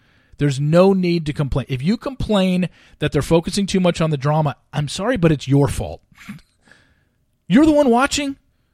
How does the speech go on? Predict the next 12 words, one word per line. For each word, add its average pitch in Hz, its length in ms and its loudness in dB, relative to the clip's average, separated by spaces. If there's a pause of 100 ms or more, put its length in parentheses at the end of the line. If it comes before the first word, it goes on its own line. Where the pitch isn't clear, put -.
(340)
and 226 140 0
they've 226 160 4
done 247 160 4
it 226 80 6
every 233 240 2
season 220 380 0
for 196 160 0
eight 208 200 2
week, 190 300 -2
eight, 185 320 -2
eight 196 240 0
years. 170 520 0